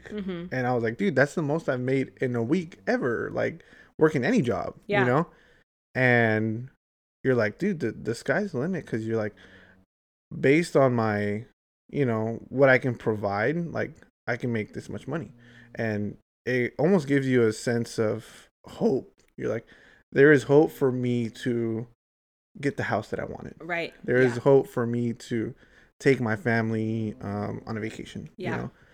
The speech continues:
Speaker 2: And, you know, you're, once that mindset starts to change, you're like, I told Evan, I was like, "It takes, let's say, three hundred dollars a day. If I'm working five days a week, three hundred dollars a day,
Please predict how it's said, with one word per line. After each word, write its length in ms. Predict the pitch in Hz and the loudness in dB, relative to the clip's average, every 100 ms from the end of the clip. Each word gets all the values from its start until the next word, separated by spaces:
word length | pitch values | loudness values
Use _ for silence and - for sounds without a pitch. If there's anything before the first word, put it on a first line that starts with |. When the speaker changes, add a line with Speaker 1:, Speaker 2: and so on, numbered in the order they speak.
| _ _ - | _ _ -6
Speaker 2:
And, 520 | 110 104 98 98 120 _ _ _ _ - | -2 -2 -2 -6 -10 _ _ _ _ -6
you 100 | 143 | 0
know, 240 | 127 113 113 | 2 2 0
you're, 380 | 127 127 120 113 - | 0 4 4 2 0
once 220 | 139 143 | -2 4
that 160 | 156 117 | 4 6
mindset 420 | 117 131 139 101 | 2 2 0 0
starts 260 | - 123 - | 0 -2 -4
to 60 | |
change, 360 | - 117 117 110 | -6 -4 -2 -2
you're 100 | 110 | -2
like, 220 | 104 - - - - - - - | -4 -6 -20 -20 -20 -20 -20 -4
I 60 | 123 | -2
told 200 | 135 117 | 2 4
Evan, 160 | 110 110 | 4 2
I 40 | |
was 100 | 110 | 0
like, 120 | 104 185 - - | -2 -4 -12 -6
"It 120 | 117 | -2
takes, 580 | - 131 117 - - - - _ _ _ - | 4 4 4 -4 -14 -16 -20 _ _ _ -6
let's 180 | 135 - | -4 0
say, 220 | 127 117 _ _ - | 0 0 _ _ -2
three 140 | 156 156 | 4 6
hundred 200 | 156 135 | 8 8
dollars 260 | 127 117 | 8 8
a 100 | - | 2
day. 340 | 113 107 - - _ _ _ | -2 -4 -4 -14 _ _ _
If 60 | - | -6
I'm 100 | 117 | -4
working 200 | 110 107 | -4 -2
five 180 | 117 123 | 0 0
days 160 | 147 143 | 0 0
a 60 | |
week, 260 | 120 117 - | 0 -2 -4
three 140 | 120 | -8
hundred 200 | 113 110 | -6 -8
dollars 200 | - - - | -8 -10 -10
a 40 | |
day, 260 | - - | -12 -12